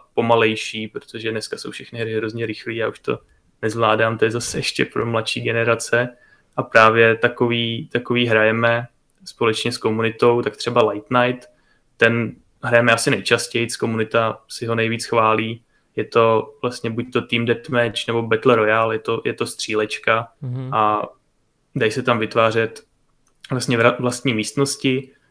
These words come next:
Speaker 1: takže se připojíme společně, zavoláme na Discordu, bavíme se třeba dvě hodinky. Tohle, tohle je pro nás ideální, takže to bych určitě doporučil. Jenom ty odměny jsou tam teďka docela, docela nízký.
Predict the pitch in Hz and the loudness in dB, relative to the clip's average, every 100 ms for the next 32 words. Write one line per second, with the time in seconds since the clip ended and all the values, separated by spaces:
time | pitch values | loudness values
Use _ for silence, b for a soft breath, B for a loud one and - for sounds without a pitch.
0 | b - 110 117 - - 120 - 120 120 | b -4 -2 0 -2 -2 -4 0 0 2
1 | 117 - - 117 113 - 113 110 113 117 | -2 -4 0 0 0 -2 0 2 2 4
2 | 113 113 110 110 - 113 113 113 110 110 | 4 2 0 -2 -2 -4 -2 -4 -4 -6
3 | b b _ _ _ _ _ 113 110 110 | b b _ _ _ _ _ 0 2 2
4 | 107 - 113 - 110 107 110 107 110 110 | 0 -4 -4 0 0 0 0 0 -2 -8
5 | - - 123 117 110 107 113 117 110 120 | -10 -8 -2 0 0 -2 0 0 2 -2
6 | 120 110 110 107 110 110 113 113 107 110 | -2 -2 0 2 0 -2 -6 -6 -6 -6
7 | 107 113 120 113 - 123 127 110 - 113 | -4 -2 -2 -6 -6 -2 0 -2 -2 -4
8 | 113 - 120 123 b b b - 120 120 | -2 0 0 0 b b b -4 -2 0
9 | 127 117 117 113 - 113 113 117 - - | 0 2 2 0 -2 -2 0 -2 -6 -2
10 | 127 - - - _ 123 113 123 113 113 | 2 2 0 -6 _ -8 -6 -4 -2 -2
11 | 113 - 123 113 92 - - 117 117 | -6 -4 -2 -2 -8 -14 -12 -10 -10